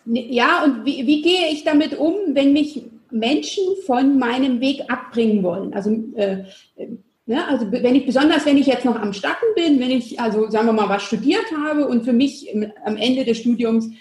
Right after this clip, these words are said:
feststeht, dass es eigentlich das nicht mehr ist, ne? Ich habe jetzt Jura studiert, bin fertig, habe jetzt zwei Examina.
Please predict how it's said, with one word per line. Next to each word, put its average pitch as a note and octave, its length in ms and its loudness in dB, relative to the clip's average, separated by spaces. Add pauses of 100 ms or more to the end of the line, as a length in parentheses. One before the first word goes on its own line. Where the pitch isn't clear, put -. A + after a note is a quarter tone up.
(140)
feststeht, A3+ 500 0
dass G3+ 160 -2
es - 160 -12
eigentlich F#3+ 280 -4
das F#3 240 -10
nicht F#3+ 120 4
mehr G3+ 220 2
ist, F3+ 260 -6
ne? C#4 100 -2
Ich D4+ 80 -2
habe G3+ 140 -2
jetzt G3 140 -4
Jura D4 240 -2
studiert, C4 460 0 (500)
bin G#3+ 200 0
fertig, A#3+ 400 0
habe G#3 140 0
jetzt G3 200 -4
zwei F#3+ 160 -2
Examina. B3 680 0